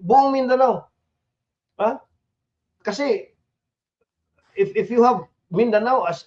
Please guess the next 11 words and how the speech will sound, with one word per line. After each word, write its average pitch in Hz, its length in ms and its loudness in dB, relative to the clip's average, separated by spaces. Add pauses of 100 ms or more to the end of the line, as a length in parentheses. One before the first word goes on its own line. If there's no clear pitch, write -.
a, 156 480 -8
as 135 160 -12
one 208 240 0
whole 190 240 4
economic 170 560 -6
zone, 247 400 0 (560)
ay 269 160 2
nako, 135 320 -2 (320)
they 214 160 0
can 226 160 0
actually 220 800 -2